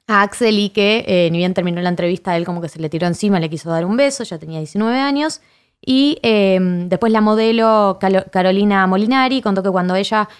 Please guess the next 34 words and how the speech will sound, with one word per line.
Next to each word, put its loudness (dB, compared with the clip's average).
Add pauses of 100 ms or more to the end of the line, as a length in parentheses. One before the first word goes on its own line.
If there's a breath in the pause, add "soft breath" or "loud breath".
formó -2
parte -2
de 2
un 2
videoclip 0
de 2
Axel, 0 (240 soft breath)
ella -2
tenía 0
como -2
una 0
estatura -2
más -2
alta 4 (220 loud breath)
y -4
medio 2
que 0
le 2
pidieron 0
que -4
se -8
saque -2
los 0
zapatos 2
o -6
que -6
se -2
los 0
cambie 2
y 0
como -6
ella -6
no -4
quiso, -2